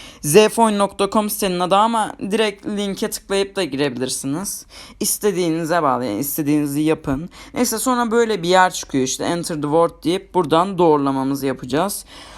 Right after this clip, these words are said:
Oraya at. Böyle yazıyoruz ve doğrulanıyor şu an. Loading diyor gördüğünüz gibi. Aa, niye olmadı? Öyle bir şey, ben öyle gördüm ama dur. Be-, birthday yazıyor, o zaman bunu yapalım.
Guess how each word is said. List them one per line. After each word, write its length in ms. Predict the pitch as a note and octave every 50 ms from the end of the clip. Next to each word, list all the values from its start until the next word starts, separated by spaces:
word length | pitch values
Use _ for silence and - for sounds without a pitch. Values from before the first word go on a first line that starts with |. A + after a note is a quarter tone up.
| - - - - -
Oraya 480 | G3+ G#3+ A#3 A3+ G#3+ G#3 G#3+ A#3 B3 - - -
at. 360 | A#3+ B3 A#3 - - - - D3+ C3+ C3 C3 - - _ _ - - _ _ _ _ _ _ _ _ - - _ _ _ _ - _ _ -
Böyle 200 | - A3 A3+ A3
yazıyoruz 500 | A3 A3 A3 F#3+ F#3 G#3+ G#3 F#3+ D#3+ E3
ve 160 | G3+ G3 E3
doğrulanıyor 540 | E3+ F3 E3+ D#3+ D#3+ D#3 D3+ D#3 D#3 D3 C#3
şu 140 | - E3 D#3+
an. 240 | F3 F#3+ G3+ F#3+
Loading 440 | F3+ F#3 F3+ F3+ F3 C#3 C#3 C3 B2 - -
diyor 260 | - C3 C3+ C3 C3
gördüğünüz 720 | C#3+ C#3 C#3+ C#3 C3 C3+ C3 B2 B2+ B2 A#2+ B2 A#2+ - -
gibi. 400 | B2+ A#2+ A#2 C#3 E3 F#3 G#3+ A3+ A3 - - - - - - - - - -
Aa, 340 | - G#3 G#3 G3 E3 C#3 B2 - - - _ - - _ _ - - _ - -
niye 300 | D#3+ E3+ F3+ G3 G#3 G3
olmadı? 420 | F3 D3 C3+ B2+ B2+ B2+ C3 D#3+
Öyle 240 | E3 D#3+ D3+ D#3+ D3+
bir 40 | D3
şey, 180 | - - - - - - - -
ben 240 | - D#3 D#3 C3+ -
öyle 220 | D#3 E3+ D#3+ E3
gördüm 320 | C3+ C3+ B2+ C3 D3+ F#3 G#3+
ama 260 | A3 G3+ D#3+ C3+ A#2+
dur. 240 | B2+ C3+ - - - - - - - - - - - - - - D3
Be-, 340 | D3 C#3 D#3 G3+ G3 G3 - - - -
birthday 680 | F3 D3 D3+ G3 G3+ G#3+ G#3+ - - - - F3 E3+ D3+
yazıyor, 360 | C#3+ C#3 C3+ C3 C3 C#3+ C#3+
o 20 |
zaman 320 | C#3 C#3 D3+ D3 D3+ E3 F3+
bunu 180 | F3+ E3+ D#3
yapalım. 580 | D3+ D3 C#3 C#3 - C#3 C3 C#3 D#3 F3 F#3